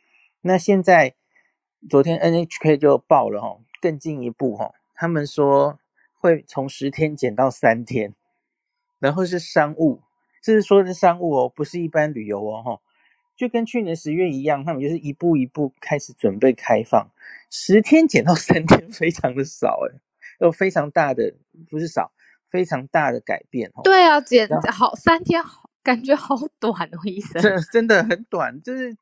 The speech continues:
Speaker 1: 大幅提-，提升这个方便性。其实现在世界各国做得比它猛的更多嘛吼。前几天好像是泰国吧，泰国连台湾也 OK，对不对？我们最后有在名单上嘛吼。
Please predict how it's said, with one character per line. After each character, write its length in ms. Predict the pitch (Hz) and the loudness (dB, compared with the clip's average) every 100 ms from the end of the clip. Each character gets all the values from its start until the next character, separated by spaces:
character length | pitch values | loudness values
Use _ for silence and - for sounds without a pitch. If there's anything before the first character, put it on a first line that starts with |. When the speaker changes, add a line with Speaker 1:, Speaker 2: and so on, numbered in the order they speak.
| - | -6
Speaker 1:
大 220 | 226 180 | -4 -6
幅 240 | - 151 | -8 -12
提-， 260 | 160 160 151 _ | -10 -12 -14 _
提 220 | - 156 151 | -12 -12 -6
升 320 | - 160 160 | -2 0 0
这 100 | 160 | -2
个 380 | 139 113 113 - _ _ _ | 2 2 0 -8 _ _ _
方 200 | 156 143 | -2 -2
便 200 | 151 135 | -2 -4
性。 200 | - 127 | -6 -10
其 120 | 156 | -6
实 140 | 208 254 | -4 -2
现 180 | - 269 | 2 0
在 60 | |
世 160 | 226 240 | 0 -2
界 160 | 220 | 0
各 180 | 214 214 | 2 0
国 360 | 175 139 135 - _ | 0 0 -2 -4 _
做 200 | - 202 | 4 4
得 100 | 165 | 2
比 160 | 143 123 | -8 -8
它 140 | 180 | -6
猛 240 | 180 123 | -6 -6
的 80 | 110 | -8
更 260 | - 180 151 | -4 -4 -2
多 180 | 143 131 | -4 -2
嘛 200 | 117 107 | -4 -6
吼。 160 | 113 _ _ _ _ _ | -12 _ _ _ _ _
前 220 | 196 214 | -8 -8
几 100 | 185 | -6
天 160 | 190 | -2
好 60 | 175 | -2
像 100 | 143 | -2
是 140 | 160 | -8
泰 220 | 185 196 156 | -4 -2 0
国 200 | 107 107 | 0 -2
吧， 220 | 98 - _ | -2 -6 _
泰 120 | - | -4
国 200 | 196 151 | -2 0
连 160 | 151 139 | 0 -2
台 180 | 143 139 | 0 2
湾 180 | 151 156 | 2 -2
也 120 | 104 | -4
OK， 360 | 127 - 123 120 | -4 -2 -4 -4
对 120 | 120 | -4
不 60 | |
对？ 200 | 113 107 - _ _ | -4 -6 -8 _ _
我 140 | - 123 | -16 -6
们 240 | 123 135 | -6 -6
最 180 | - 156 | -4 -2
后 160 | 160 147 | 0 0
有 160 | 117 | -2
在 160 | 131 143 | -2 -4
名 220 | 131 117 | -6 -6
单 240 | 131 127 | -4 -4
上 280 | 131 151 104 98 | -2 -2 -2 -4
嘛 80 | |
吼。 220 | - 113 | -8 -8